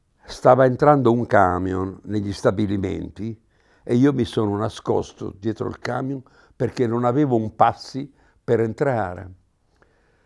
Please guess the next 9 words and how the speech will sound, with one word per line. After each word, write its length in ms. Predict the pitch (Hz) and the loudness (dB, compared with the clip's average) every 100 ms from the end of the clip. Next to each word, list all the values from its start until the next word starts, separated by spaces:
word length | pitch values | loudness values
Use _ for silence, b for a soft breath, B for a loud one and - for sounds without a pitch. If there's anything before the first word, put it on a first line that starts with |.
| _ _ _ | _ _ _
E 180 | - - | -10 -6
quindi 300 | 185 196 180 | -4 -2 -2
mi 120 | 123 | -2
sono 260 | - 117 135 | -2 -4 -2
trovato 460 | 135 107 110 147 | 0 0 0 0
davanti 520 | 110 101 101 107 - 104 | 0 2 0 -2 -2 -2
allo-, 440 | 98 98 - - _ | -2 -4 -8 -14 _
alla 280 | 98 95 95 | -6 -4 -6
segretaria. 1000 | - 110 110 107 95 85 85 82 80 | -4 -4 -4 -6 -8 -8 -8 -10 -10